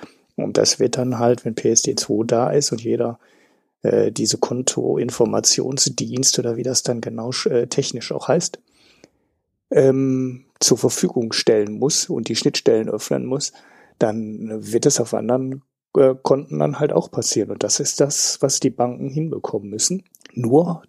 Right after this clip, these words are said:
dieser Kontotransfer, also dieses, ich habe keine Lust, mein Konto zu wechseln von A nach B, weil ich muss dann zig Daueraufträge,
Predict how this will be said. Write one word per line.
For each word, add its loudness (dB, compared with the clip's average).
dieser -4
Kontotransfer, 2
also 2
dieses, -2
ich 0
habe 0
keine 2
Lust, -2
mein 0
Konto 0
zu -2
wechseln 2
von -2
A 2
nach 2
B, 2
weil 4
ich 0
muss 0
dann 2
zig -2
Daueraufträge, 2